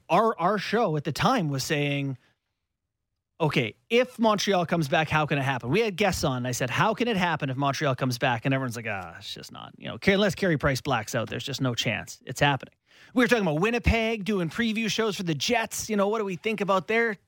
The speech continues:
first line? How do the, how are the Leafs gonna match that? So getting there and failing, it's the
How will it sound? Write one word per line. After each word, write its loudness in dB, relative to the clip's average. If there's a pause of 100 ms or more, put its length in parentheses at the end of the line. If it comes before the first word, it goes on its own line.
first 2
line? 2
How -2
do 0
the, -2
how -2
are -2
the -4
Leafs -2
gonna 0
match 0
that? 2 (360)
So 2
getting 2
there 0
and -2
failing, 0 (380)
it's 0
the -2